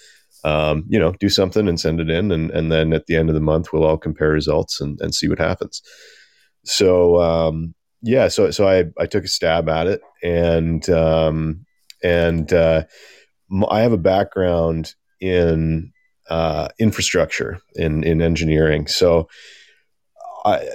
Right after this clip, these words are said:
I've been, I had pre-, previous to doing this, I, I'd actually been doing this little experiment, uh, where I would predict the news in my own small town newspaper,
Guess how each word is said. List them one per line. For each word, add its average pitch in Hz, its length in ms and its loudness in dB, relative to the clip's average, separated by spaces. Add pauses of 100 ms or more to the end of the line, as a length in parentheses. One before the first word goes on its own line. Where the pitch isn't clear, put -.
(140)
I've 95 220 0
been, 107 280 4
I 104 120 0
had 113 340 0
pre-, 135 160 -2
previous 147 460 2
to - 80 -16
doing 104 320 0
this, 98 280 0
I, 90 280 0
I'd 92 160 2
actually 98 400 0
been 87 180 -2
doing 90 320 0
this 85 240 -2
little 87 220 2
experiment, 85 840 -2 (180)
uh, 80 400 2
where 82 480 2 (720)
I 85 180 2
would 82 640 2
predict 92 560 -2
the 90 80 -4
news 87 600 0
in 85 240 -4
my 82 260 2
own 85 560 0
small 87 340 -2
town 85 280 0
newspaper, 82 640 -2